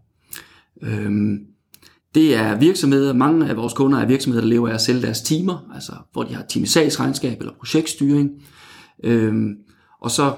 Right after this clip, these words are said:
mellemstore virksomheder, der ønsker at, at digitalisere, men, øh, men har svært ved at få, få drevet den proces, øh, internt. Øh, det, digitaliseringen sparer jo rigtig meget tid i bogholderiet, så, så ofte, hvis man har kompetencer til side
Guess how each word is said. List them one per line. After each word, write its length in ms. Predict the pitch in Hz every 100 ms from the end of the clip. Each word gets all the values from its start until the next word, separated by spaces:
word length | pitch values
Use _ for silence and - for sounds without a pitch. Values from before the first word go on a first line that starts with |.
| - -
mellemstore 460 | 131 156 175 156 143
virksomheder, 460 | 165 165 151 151
der 120 | 135 120
ønsker 580 | 151 - 123 117 120
at, 180 | 110 131
at 80 | -
digitalisere, 800 | 135 127 123 120 165 170 113 110
men, 380 | 104 117 117 117
øh, 200 | 110 110 - - _
men 120 | 120
har 60 | 120
svært 320 | 117 156 123
ved 100 | 135
at 140 | 120 101
få, 340 | - 113 113
få 160 | 110 -
drevet 380 | 113 117 143
den 180 | 139 120 -
proces, 480 | 110 - 123 - -
øh, 300 | 110 110 113
internt. 560 | 139 139 - 107 - - - - -
Øh, 260 | 117 110 110 113 - _ _
det, 480 | 151 147 131 113 113
digitaliseringen 680 | 131 120 131 123 175 120 110
sparer 340 | 117 135 151
jo 80 | 120
rigtig 200 | 123 -
meget 160 | 120 117
tid 200 | 175 139
i 40 |
bogholderiet, 560 | - 117 120 156 139 - - - - -
så, 460 | - 117 107 104 104
så 140 | - 110
ofte, 200 | 123 -
hvis 160 | 127
man 100 | 117
har 200 | 113 107 -
kompetencer 440 | 120 117 123 135
til 80 | 117
side 300 | 135 135